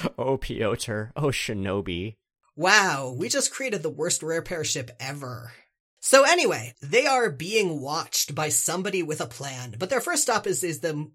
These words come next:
Speaker 2: Musée d'Orsay.
Speaker 1: Oh, that's the muse-, that's the museum in Paris that has that really big clock that people take silhouetted pictures in front of. I love that clock. I want to see it someday in person. And I guess also do other stuff in France, which I'm sure has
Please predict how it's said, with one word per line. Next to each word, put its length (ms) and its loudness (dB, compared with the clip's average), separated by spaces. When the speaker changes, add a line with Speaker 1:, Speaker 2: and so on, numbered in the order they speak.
Speaker 2:
Musée 280 2
d'Orsay. 380 -2
Speaker 1:
Oh, 100 2
that's 220 2
the 120 2
muse-, 320 0
that's 140 -6
the 80 -4
museum 320 4
in 140 0
Paris 300 0
that 100 -6
has 220 0
that 180 4
really 340 0
big 180 0
clock 300 0
that 120 -4
people 200 -4
take 180 -4
silhouetted 380 -2
pictures 320 -8
in 80 -6
front 240 -8
of. 180 -6
I 60 -8
love 400 -8
that 200 -2
clock. 400 -8
I 40 -4
want 120 -2
to 60 -2
see 120 -2
it 80 -4
someday 260 -2
in 80 -4
person. 380 -8
And 140 -2
I 80 2
guess 160 2
also 220 0
do 140 0
other 160 -2
stuff 200 -6
in 80 -10
France, 340 -6
which 220 -8
I'm 120 -2
sure 160 0
has 220 -2